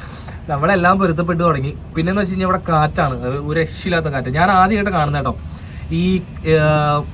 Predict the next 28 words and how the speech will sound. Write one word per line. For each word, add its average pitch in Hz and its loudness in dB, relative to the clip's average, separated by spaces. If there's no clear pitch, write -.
റോട്ടിൽ 160 4
കൂടെ 180 4
നമ്മൾ 180 2
മഴ 160 4
പെയ്ത് 170 2
കഴിഞ്ഞ് 156 0
കഴിഞ്ഞ് 147 -2
കഴിഞ്ഞാൽ 139 -2
വെള്ളം 143 2
അങ്ങനെ 160 0
ഒഴുകി 143 -2
വരില്ലേ, 123 -2
അതുപോലെ 139 0
നല്ല 143 0
ശക്തമായിട്ടുള്ള 233 4
കാറ്റിൽ 175 2
ശരിക്കും 165 0
പറഞ്ഞു 175 0
കഴിഞ്ഞാൽ 170 2
ആ 196 8
പൊടി 175 0
മണ്ണ്, 165 0
അതായത് 170 -2
ആ - 8
ഒരു 185 0
മണലുണ്ടല്ലോ, 165 2
ശരിക്കും 139 -4
ഇങ്ങനെ 165 0